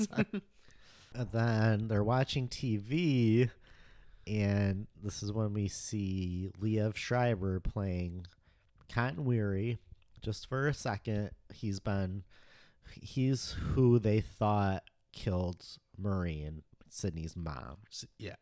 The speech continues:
Speaker 1: Sydney, uh, had identified him as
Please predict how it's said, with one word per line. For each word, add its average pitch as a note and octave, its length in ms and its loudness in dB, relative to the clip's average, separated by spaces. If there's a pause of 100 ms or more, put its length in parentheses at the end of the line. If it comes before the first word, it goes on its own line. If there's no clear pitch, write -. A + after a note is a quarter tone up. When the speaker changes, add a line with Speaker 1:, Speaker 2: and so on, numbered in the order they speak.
Speaker 1:
Sydney, B2 920 -2 (260)
uh, F#2 220 -10 (420)
had A#2+ 240 -6
identified G#2+ 960 -2
him G2 840 -2 (800)
as F#2+ 640 -8